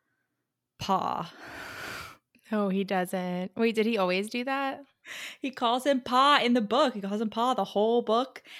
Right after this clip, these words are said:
Speaker 1: And he calls William Willie. And yeah, he calls him Pa. And that was really upsetting for me to learn that, 'cause I,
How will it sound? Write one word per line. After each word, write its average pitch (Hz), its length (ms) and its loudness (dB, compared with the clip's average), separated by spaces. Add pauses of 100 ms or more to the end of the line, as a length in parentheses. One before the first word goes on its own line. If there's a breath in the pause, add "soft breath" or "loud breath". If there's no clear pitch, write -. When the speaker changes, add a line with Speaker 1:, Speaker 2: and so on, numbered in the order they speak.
(140 loud breath)
Speaker 1:
And 175 120 -6
he 175 60 -6
calls 208 320 0
William 202 440 4
Willie. 233 540 0 (680)
And 190 400 -2
yeah, 196 200 2
he 190 80 -2
calls 202 240 -2
him 214 100 2
Pa. 185 320 0
And 185 120 -4
that 185 100 0
was 196 160 0
really 190 220 0
upsetting 170 440 -2
for 156 140 -6
me 147 340 -8 (500)
to 190 140 -4
learn 156 380 -4
that, - 380 -4
'cause 180 200 -6
I, 170 380 0